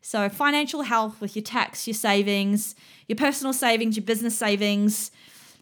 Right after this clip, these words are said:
knowing your expenses, knowing, you know, what's coming into your business every single week, every month, every quarter, and then pre-planning highs and lows. Gosh, the consequences are huge if you don't do it. It's your lifestyle at the end of the day, and it's your business at the end of the day.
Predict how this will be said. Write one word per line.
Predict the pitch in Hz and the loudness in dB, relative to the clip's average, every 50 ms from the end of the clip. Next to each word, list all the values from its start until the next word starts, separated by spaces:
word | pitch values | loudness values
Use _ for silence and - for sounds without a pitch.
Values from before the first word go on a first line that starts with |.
| _ _ - | _ _ 0
knowing | 254 294 302 302 277 262 | 2 4 4 4 4 4
your | 262 226 | 2 0
expenses, | 196 208 - - 220 214 208 208 - 214 208 202 202 190 180 190 - | 0 -2 0 2 2 2 2 2 2 2 2 2 2 0 -4 -6 -4
knowing, | - 208 220 247 262 262 262 254 247 240 233 226 - - - - | 0 2 4 4 4 4 4 4 4 4 2 0 -4 -8 -10 -6
you | - 214 214 | -2 0 0
know, | 208 202 - - | 0 -2 -4 -4
what's | 208 247 262 269 - | 0 0 0 0 0
coming | - - 233 214 214 | -4 -2 0 2 4
into | 214 208 214 | 4 4 2
your | 214 190 | 0 -2
business | - 202 185 202 202 - | -2 -2 -2 -2 -4 -2
every | - 208 214 214 | -2 -2 -2 -2
single | - - 208 196 190 | -2 -2 -4 -4 -4
week, | 180 196 196 190 190 - - | -2 -2 -2 -2 -2 -6 -8
every | 190 180 190 190 | -6 -4 -2 0
month, | 196 202 196 185 180 - | 0 2 0 0 -2 -6
every | - 190 185 190 185 | -8 -8 -6 -8 -10
quarter, | - - - 233 214 214 202 202 202 202 208 208 - - - - - - - _ _ _ - | -8 -6 -2 0 0 2 2 2 2 2 0 -2 -6 -14 -20 -20 -20 -20 -20 _ _ _ -2
and | 220 233 | 0 0
then | 240 226 | 0 0
pre-planning | 220 - - 294 311 254 - - 262 254 240 233 | -2 -4 -4 -4 -4 -2 -2 -2 0 2 0 0
highs | 226 214 208 208 208 202 | 0 0 0 2 2 2
and | 208 202 | 0 0
lows. | 202 220 247 240 196 175 175 165 - | 2 2 0 0 0 -2 -4 -6 -8
Gosh, | - - 165 220 202 208 208 - | -4 0 0 2 2 0 -2 -6
the | - 214 | -10 -10
consequences | 214 - 277 - 320 - - 254 226 214 226 208 202 | -8 -8 -8 -8 -8 -6 -6 -6 -4 -4 -4 -4 -6
are | 185 | -6
huge | - - 190 247 226 208 | -6 -4 -4 -2 -2 -4
if | 208 - | -4 -4
you | 214 202 | -4 -4
don't | 170 180 190 185 180 | -2 -4 -4 -4 -4
do | 196 190 185 | -4 -4 -2
it. | 175 175 | -2 -2
It's | 175 208 - | -4 -4 -2
your | 247 247 226 | -2 0 0
lifestyle | 208 175 180 196 - - 175 165 156 | 2 0 0 0 -2 -2 -2 -2 -2
at | - | -2
the | 165 185 | -4 -6
end | 185 180 | -6 -6
of | 180 | -6
the | 185 | -4
day, | 165 196 180 160 | -2 -2 -2 -2
and | - 226 240 | 0 -2 -2
it's | 247 247 | -2 -2
your | 294 240 | -2 -2
business | 214 240 262 269 320 254 - | -2 -2 -2 -2 -4 -6 -6
at | - | -6
the | - 185 | -6 -6
end | 175 175 170 | -6 -6 -8
of | 156 | -8
the | 165 | -8
day. | 160 151 143 123 113 113 | -8 -6 -6 -6 -8 -10